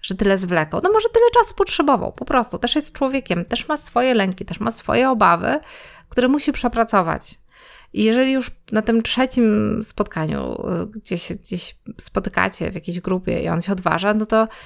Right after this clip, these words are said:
nie, nie gaś go tekstami w stylu: „No w końcu”, albo: „Długo się zbierałeś”, tylko po prostu uciesz się te-, z tego, że on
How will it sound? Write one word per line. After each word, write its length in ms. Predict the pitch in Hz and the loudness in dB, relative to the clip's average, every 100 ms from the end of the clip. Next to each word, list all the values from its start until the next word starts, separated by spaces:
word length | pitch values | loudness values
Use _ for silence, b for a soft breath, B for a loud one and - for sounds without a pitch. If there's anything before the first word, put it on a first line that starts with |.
| B B - | B B -8
nie, 480 | 202 247 302 277 220 | 0 2 4 2 2
nie 180 | 226 269 | 2 4
gaś 220 | 240 208 | 2 2
go 100 | 196 | -2
tekstami 560 | 185 185 - 170 170 175 | -4 -6 -2 -2 -2 -6
w 60 | |
stylu: 320 | - 165 160 | -6 -4 0
„No 120 | 180 180 | 0 0
w 100 | - | 2
końcu”, 560 | 285 302 214 - 185 | 6 8 6 2 0
albo: 680 | 175 - 170 170 180 170 180 B B - | 2 0 -2 -2 -2 -2 -2 B B -2
„Długo 220 | 202 220 | 2 2
się 140 | 214 | 2
zbierałeś”, 800 | 202 214 240 254 180 175 214 226 | 2 2 4 6 6 4 0 -2
tylko 220 | - 330 | -8 -8
po 60 | 339 | -8
prostu 340 | - - - | -4 -4 0
uciesz 260 | 349 370 294 | 0 2 0
się 200 | - - | 0 0
te-, 180 | - 185 | 0 -2
z 100 | - | -2
tego, 260 | 185 220 | 0 0
że 140 | 240 - | 0 2
on 300 | 214 226 | 4 2